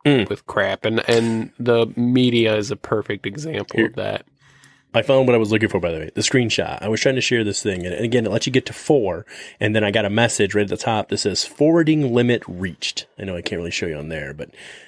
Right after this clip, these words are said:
Speaker 1: it, it's, I'm starting to notice, this is why I went to Parler back in September, 'cause they put out a statement, I think it was in August, where they said, they, they flat out said this, you had to agree to their terms of service if you wanted to keep working. It basically just said,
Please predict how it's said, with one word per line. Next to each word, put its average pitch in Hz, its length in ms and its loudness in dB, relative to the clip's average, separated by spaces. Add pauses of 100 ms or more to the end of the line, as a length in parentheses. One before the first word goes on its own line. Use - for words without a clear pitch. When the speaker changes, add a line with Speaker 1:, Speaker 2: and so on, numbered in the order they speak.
(160)
Speaker 1:
it, 120 180 0
it's, - 280 0 (220)
I'm 139 160 2
starting 208 220 2
to 175 80 4
notice, 180 240 4
this 160 120 2
is 160 80 0
why 151 200 4
I 151 40 4
went 147 160 2
to - 60 -4
Parler 143 320 2
back 127 220 -2
in 117 60 -4
September, 156 360 0
'cause 110 140 -6
they 110 100 2
put - 160 -4
out 180 140 4
a 127 40 -4
statement, 185 380 0
I - 40 0
think - 100 -4
it 185 60 0
was 127 140 2
in 107 180 -2
August, 151 500 0
where 123 80 2
they 107 80 2
said, 78 480 -4
they, 107 280 -4
they 151 180 0 (100)
flat 151 320 2
out 175 140 2
said 196 220 2
this, - 140 0
you 127 80 0
had 143 120 2
to 139 40 6
agree 127 200 0
to 143 40 -2
their 143 80 2
terms 147 280 0
of 127 40 -4
service 180 300 0
if 123 60 -4
you 123 40 0
wanted 131 120 0
to 117 80 -2
keep 143 180 -4
working. 147 260 0
It 98 60 0
basically 131 280 0
just 123 180 -6
said, 147 320 2